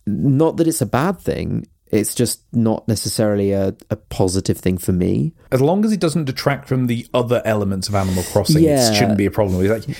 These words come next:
Speaker 1: Right.
Speaker 2: as long as it is just optional to make more of your own if you want it to be.
Speaker 1: Yeah. Yeah, that's true. Like, I guess that's my, the thing is, is they're not gonna show you, like, everything you can do in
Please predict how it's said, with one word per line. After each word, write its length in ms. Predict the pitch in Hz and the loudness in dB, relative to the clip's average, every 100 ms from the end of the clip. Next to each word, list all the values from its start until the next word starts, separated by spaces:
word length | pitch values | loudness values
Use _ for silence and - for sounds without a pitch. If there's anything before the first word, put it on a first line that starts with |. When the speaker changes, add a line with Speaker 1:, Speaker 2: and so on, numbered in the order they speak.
| - | 0
Speaker 1:
Right. 200 | 110 104 | 2 4
Speaker 2:
as 80 | |
long 240 | 135 147 151 | 2 2 2
as 100 | 147 | 0
it 140 | 147 | 0
is 260 | 127 127 - | 0 0 -4
just 640 | - 123 123 - - - - _ - | -4 0 0 -2 -6 -10 -14 _ -2
optional 760 | 135 - - 127 120 110 107 104 _ _ | -2 -2 -4 0 0 0 -2 -4 _ _
to 220 | - 110 101 | -2 0 0
make 380 | 98 113 110 | 0 -2 0
more 380 | 110 113 110 110 | 0 0 2 0
of 100 | 101 | 0
your 200 | 101 101 | 0 0
own 180 | 104 101 | 0 0
if 160 | 98 107 | -4 -4
you 60 | |
want 280 | 98 95 92 | -2 -2 -4
it 120 | 78 | -8
to 80 | - | -8
be. 320 | 76 73 - - - | -6 -6 -8 -12 -2
Speaker 1:
Yeah. 540 | 117 107 78 53 - - - - - - | 2 2 2 -4 -8 -12 -14 -10 -8 -4
Yeah, 260 | 170 165 135 | 2 2 2
that's 200 | 123 131 | 0 -2
true. 240 | - 139 78 | 0 0 2
Like, 220 | 113 - | -2 -2
I 100 | 123 | -2
guess 320 | 117 120 - - | 0 -2 -6 -4
that's 240 | 117 - | -2 0
my, 180 | 110 104 _ - _ | 0 0 _ -20 _
the 80 | 156 | -2
thing 180 | 160 165 | 2 2
is, 120 | 117 | 2
is 120 | 113 | 0
they're 120 | 120 | 0
not 140 | 127 131 | 0 0
gonna 140 | 151 | 0
show 240 | 135 - 110 | -2 0 0
you, 200 | 110 98 | 2 0
like, 180 | 95 - | -2 -4
everything 420 | 104 101 95 104 | -4 -2 -2 -2
you 140 | 95 92 | -2 -2
can 200 | 101 90 | -2 2
do 440 | 92 90 - - _ - | 2 2 0 -6 _ -2
in 440 | 95 90 85 85 | 0 0 -2 -4